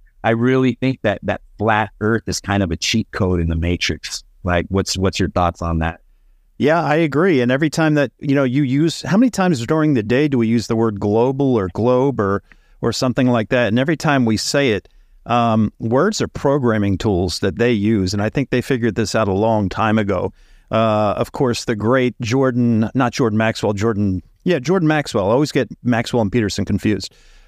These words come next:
Speaker 2: Uh, Maxwell's the older guy who came up with, uh, e-, exactly how words have meaning and, um, words cut like a knife. That's why word is actually in the word sword. And, uh,
Speaker 1: Yeah.
Speaker 2: th-, there's just so much that goes, I have so many notes already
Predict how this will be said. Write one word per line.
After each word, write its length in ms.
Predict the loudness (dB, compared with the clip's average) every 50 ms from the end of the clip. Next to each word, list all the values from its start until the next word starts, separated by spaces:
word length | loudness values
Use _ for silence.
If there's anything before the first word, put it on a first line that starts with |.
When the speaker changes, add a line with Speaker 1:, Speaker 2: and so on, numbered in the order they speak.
| _ -2
Speaker 2:
Uh, 180 | 0 0 2
Maxwell's 520 | 2 2 2 0 0 0 0 0 0 0 0
the 120 | 2 2
older 200 | 2 2 0 0
guy 240 | 0 0 2 2 0
who 100 | 0 -2
came 280 | -2 0 0 2 2
up 120 | 0 0 0
with, 280 | 0 0 -2 -2 -2 -2
uh, 300 | 0 2 2 2 0 -2 -4 -8 -14 -20 -20 _ _ -20 -20 -20 _ _ _ _ -20 -20 _ -20 -20 -20 -20 _ _ _ _ -20 -20 -20 -20 -20 -18 -8 -4
e-, 60 | -2
exactly 720 | 0 0 0 0 0 0 0 0 0 0 2 2 2 2 0 0
how 540 | -4 -4 -2 0 0 2 2 2 0 -2 -4 -8 -14 -8 -4
words 500 | 0 0 2 2 2 2 0 -2 -4 -4
have 280 | 0 0 2 2 2
meaning 540 | 2 2 2 4 4 2 2 2 2 2 0
and, 300 | 0 0 0 2 2 2
um, 300 | 2 2 2 2 0 0 0 -2
words 400 | 0 0 2 2 0 0 -2 -6
cut 260 | -6 -4 -4 -4 -2 0
like 180 | -2 -2 0 0
a 60 | 0
knife. 320 | 2 2 2 0 -2 -2
That's 240 | -2 -2 -2 -2 -2
why 200 | 0 0 2 2
word 320 | 0 2 2 2 2 2
is 120 | 0 0 0
actually 400 | 0 0 0 0 0 0 2 2
in 80 | 2
the 80 | 2 2
word 320 | 2 2 2 2 0 -2
sword. 600 | -4 -6 -4 -2 -2 0 2 2 2 0 0 -4 -8 _ _ _ _ -20 -20 -20 _ _ _ -6 -2
And, 360 | 0 0 2 2 2 2 2
uh, 60 | 2
Speaker 1:
Yeah. 300 | 2 2 2 2 0 0 -2 -2 -4 -4
Speaker 2:
th-, 140 | -4 -4 -2
there's 200 | -2 -2 -2 -2
just 220 | -4 -4 -4 -4
so 360 | -6 -6 -4 -2 0 2 2 2
much 220 | 2 2 0 0
that 100 | -2 0
goes, 200 | 0 0 0 0
I 220 | 0 0 0 0
have 100 | 0 -2 -2
so 160 | -2 0 0
many 180 | 2 2 2 2
notes 260 | 2 0 -2 -2 -2
already 440 | 0 0 2 2 2 2 0 -2 -4